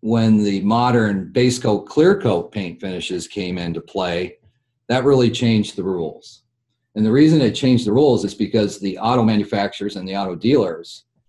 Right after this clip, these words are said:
were going to the consumers saying, "Listen, you don't have to wax your car anymore. You have a clear coat paint finish." That's where it originated with the dealers, their trusted advisor.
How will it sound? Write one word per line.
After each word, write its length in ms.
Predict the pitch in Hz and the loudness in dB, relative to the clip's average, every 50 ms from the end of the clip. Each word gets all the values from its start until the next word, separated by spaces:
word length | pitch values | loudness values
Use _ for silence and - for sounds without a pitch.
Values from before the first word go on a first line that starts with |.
| _ _ | _ _
were 140 | - 101 92 | -8 -6 -4
going 340 | 104 117 117 120 117 107 101 | -2 0 0 2 0 0 -2
to 340 | - - - 113 110 107 | -4 -4 -2 0 0 0
the 120 | 95 98 - | 0 -4 -6
consumers 540 | - 95 92 - 135 139 127 120 104 - - | -8 -10 -10 -6 -4 -2 0 0 -2 -4 -6
saying, 240 | - 104 101 98 104 | -6 -6 -4 -2 -2
"Listen, 340 | 117 117 113 - 98 92 101 | -2 -2 -4 -6 -6 -4 -2
you 120 | 120 139 | 0 0
don't 160 | 151 135 127 | 2 0 0
have 200 | 127 120 117 - | 0 0 -2 -4
to 80 | - 107 | -4 -2
wax 400 | 104 110 110 110 107 - - - | 0 0 0 -2 -4 -6 -8 -12
your 100 | 95 - | -12 -10
car 400 | - 107 110 113 120 117 98 85 | -8 -4 -2 -2 -2 -2 -2 -4
anymore. 580 | 80 80 80 82 82 80 82 82 80 80 - _ _ _ _ _ _ _ _ _ _ | -8 -10 -12 -14 -14 -14 -14 -14 -14 -16 -20 _ _ _ _ _ _ _ _ _ _
You 160 | - 110 117 113 | -2 0 0 0
have 260 | 110 104 101 95 90 | 0 -2 -4 -4 -4
a 220 | 92 87 82 80 | -6 -6 -8 -10
clear 460 | - _ - - 123 127 123 120 123 | -12 _ -6 -2 0 0 0 -2 -4
coat 340 | - 110 95 87 82 78 - _ _ _ _ _ _ _ _ _ | -6 -8 -6 -6 -8 -10 -12 _ _ _ _ _ _ _ _ _
paint 300 | - 107 104 87 - _ | -8 -8 -8 -8 -12 _
finish." 540 | 87 80 78 73 _ - - - - - _ _ _ _ _ _ _ _ _ - | -20 -20 -20 -20 _ -20 -20 -20 -20 -20 _ _ _ _ _ _ _ _ _ -16
That's 240 | 92 87 - - | -16 -16 -14 -12
where 160 | - 95 90 85 | -10 -10 -10 -10
it 140 | 85 92 | -10 -10
originated 640 | 90 87 98 98 95 - 92 98 95 95 90 87 90 | -10 -6 -6 -6 -6 -6 -6 -8 -8 -8 -8 -8 -8
with 180 | 90 87 - | -8 -10 -10
the 80 | - 87 | -12 -14
dealers, 520 | 82 - 98 101 107 110 110 107 107 104 - | -12 -8 -4 -2 0 0 2 0 0 -2 -4
their 160 | 92 87 85 | -8 -8 -8
trusted 480 | - - 98 95 90 - - 95 87 80 | -8 -8 -10 -10 -10 -10 -12 -12 -10 -10
advisor. 840 | 85 80 85 85 85 85 90 92 87 101 104 107 113 113 - | -10 -12 -12 -12 -10 -10 -10 -8 -6 -6 -4 -4 -6 -8 -12